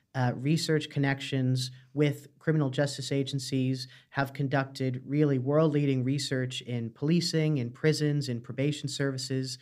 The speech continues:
sentencing, uh, services for victims of crime. It's, it's relatively new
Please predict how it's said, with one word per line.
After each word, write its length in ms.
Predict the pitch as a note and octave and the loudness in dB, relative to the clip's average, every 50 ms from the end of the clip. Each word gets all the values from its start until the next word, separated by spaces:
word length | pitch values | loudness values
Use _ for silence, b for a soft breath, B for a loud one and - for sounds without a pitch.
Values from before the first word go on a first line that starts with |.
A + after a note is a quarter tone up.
| b b b b | b b b b
sentencing, 840 | - - - D3+ D3 D3 D3+ D3+ C#3 - - C3+ C3 C3 C3 C3 C3 B2+ B B B B B - | -6 0 2 2 2 2 0 -2 -4 -2 0 0 0 0 0 -2 -4 -6 B B B B B -6
uh, 260 | B2+ B2 A#2+ A#2 A#2 - - | -2 -2 0 0 -2 -6 -8
services 580 | B2+ B2+ - - D#3+ D#3+ D3+ D3+ D#3 - D3 C3+ | -10 -6 0 2 4 4 4 2 0 0 -2 -2
for 140 | - - C3+ | 0 -2 0
victims 400 | B2 C#3 D#3 D3+ - D#3 D3+ C#3 | 2 2 0 0 2 0 0 0
of 100 | C#3+ C#3 | -2 -4
crime. 480 | - - D3 C#3 C3+ C3+ C3 C3 C#3 C3+ b b b b b b b | -6 -2 0 0 0 2 0 0 -2 -4 b b b b b b b
It's, 340 | D3 D3 C#3 - - - - - | 0 0 0 0 -4 -8 -6 -2
it's 300 | D#3+ D3+ D3 - - - - _ _ _ | 0 0 0 0 -4 -6 -8 _ _ _
relatively 1160 | - D#3 D3 D3 D#3+ F3+ F#3 F#3+ F#3+ F#3 F#3 - F3 E3 D#3 D3+ D3+ D3+ D3+ D3 C#3+ C#3 C3+ C3+ | -8 -6 0 6 8 8 10 8 8 4 2 2 2 2 2 4 4 4 4 4 2 0 -2 -4
new 520 | C3+ C#3 C#3+ D3 D3+ D3+ D#3 E3+ F#3 F#3+ | -2 0 2 4 6 6 6 4 0 -2